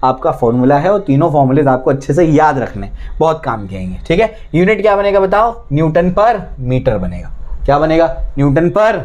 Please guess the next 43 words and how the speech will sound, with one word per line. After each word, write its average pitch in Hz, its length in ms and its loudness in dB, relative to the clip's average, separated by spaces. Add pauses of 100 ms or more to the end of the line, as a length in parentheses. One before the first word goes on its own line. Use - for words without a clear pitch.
(140)
meter 107 280 -2
बनेगा। 90 320 -8 (280)
और 147 160 4
भी 170 160 -2
यूनिट 175 200 0
बन 151 160 0
सकता 170 340 -2
है 175 180 2
क्या? 165 200 0 (500)
और 147 180 2
यूनिट 165 160 -2
बन 147 180 0
सकता 131 260 -2
है 131 60 2
क्या? 127 100 2
बिल्कुल 127 280 0
बन 147 120 0
सकता 139 300 -2
है। 180 140 -2 (260)
ये 151 140 2
क्या 170 180 2
बनेगा 170 280 2
बताओ? 190 380 0 (160)
ये 127 140 2
तो 160 100 2
वर्क 196 180 0
डन 220 160 2
है, 202 100 -2
वर्क 143 200 0
डन 160 140 0
का 165 100 2
क्या 160 140 4
होगा? 135 220 2
जूल 147 300 2
और 160 140 2
क्या 160 160 2
होगा? 127 280 0 (380)
मीटर, 139 440 2
एरिया 135 220 2
का 156 80 2
मीटर 151 300 0
स्क्वायर। 156 460 -2
तो 220 340 2